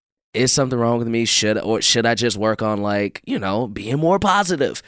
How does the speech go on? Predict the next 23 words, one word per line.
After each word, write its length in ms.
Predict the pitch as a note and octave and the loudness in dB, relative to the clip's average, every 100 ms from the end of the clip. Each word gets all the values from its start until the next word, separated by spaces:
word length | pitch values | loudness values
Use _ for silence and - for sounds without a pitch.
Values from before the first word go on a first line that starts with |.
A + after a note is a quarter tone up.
| _ _ - | _ _ -4
And 320 | A2+ A#2+ B2 | 0 2 2
that's 200 | D3 D3+ | 0 0
the 100 | B2+ | -4
thing. 360 | A2 G#2+ F#2+ F#2+ | -2 -2 -2 -2
Or 580 | G2+ G2 F#2+ F#2 F2+ - | 0 0 -2 -2 -6 -6
do 140 | A#2 | -4
I 60 | C#3+ | -2
need 180 | C3 G#2 | -2 -4
to 80 | |
get 160 | G2 F#2 | -4 -4
my 160 | F#2 F2 | -4 -6
ass 300 | D#2 E2 E2 | -6 -4 -4
somewhere 600 | E2+ E2 D#2+ D2+ D2 E2 | -4 -8 -10 -10 -10 -10
to 180 | G2+ E2 | -10 -8
a 40 | |
doctor 500 | E2+ E2+ - E2+ E2 | -6 -6 -6 -10 -8
and, 180 | E2 F2+ | -8 -8
like, 320 | G2+ F2+ E2 | -6 -6 -8
actually, 460 | G#2+ G2 - G2+ F#2 | -8 -4 -4 -4 -6
like, 240 | E2 D2+ - | -8 -8 -8
take 320 | - E2+ - | -8 -10 -10
advantage 580 | F#2+ F2 E2+ E2+ F2 E2 | -12 -10 -10 -10 -10 -10
of 500 | D2+ D#2 D2 - | -10 -10 -12 -16